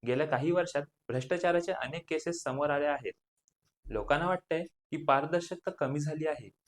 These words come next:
आणि सरकार लोकांच्या प्रश्नाचे उत्तर देण्याऐवजी आवाज बंद करते. नेपाळमधल्या जेनझीने दाखवून दिले की आवाज दाबला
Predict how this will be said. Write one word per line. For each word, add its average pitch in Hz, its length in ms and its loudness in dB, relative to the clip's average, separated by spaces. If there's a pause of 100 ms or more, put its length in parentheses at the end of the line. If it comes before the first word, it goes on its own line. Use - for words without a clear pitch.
(260)
आणि 104 280 -6 (240)
सरकार 113 400 0
लोकांच्या 143 380 -2
प्रश्नाचे 127 480 -4
उत्तर 127 360 -2
देण्याऐवजी 147 680 -4 (220)
आवाज 139 280 4
बंद 151 240 0
करते. 151 360 -2 (720)
नेपाळमधल्या 170 560 4
जेनझीने 151 440 -2
दाखवून 165 380 -2
दिले 143 220 2 (440)
की 120 180 -4
आवाज 113 320 2
दाबला 135 340 0